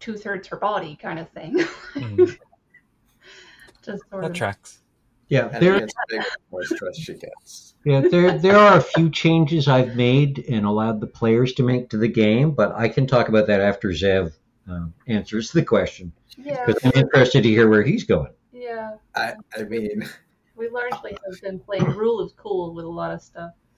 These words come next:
Speaker 3: Yes.
Speaker 4: I mean, I'm, I'm playing a knocker. My, my role in this team of fixers is, is very,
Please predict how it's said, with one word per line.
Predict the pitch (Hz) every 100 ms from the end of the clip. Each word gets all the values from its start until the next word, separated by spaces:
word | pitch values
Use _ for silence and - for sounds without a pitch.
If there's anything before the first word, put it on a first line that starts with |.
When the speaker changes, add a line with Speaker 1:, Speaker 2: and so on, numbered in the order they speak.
| _ _ -
Speaker 3:
Yes. | 110 - - _ - - - - _ _ _ _ _ _ -
Speaker 4:
I | 117
mean, | 120 120
I'm, | 127 143 _ _ -
I'm | 160
playing | 180 240 247 147
a |
knocker. | 104 104 101 - - - _ _ _ _ _ _ _
My, | 120 120 117 120 127
my | 117 120
role | 120 120 120 117 110 - _ _ _ _ _ - _
in | 113 110 107 104
this | 104 101 - _ _
team | 113 101
of | 95
fixers | - 92 - 98 90 87 -
is, | 95 92 90 90 -
is | 104 -
very, | - 104 104 101 98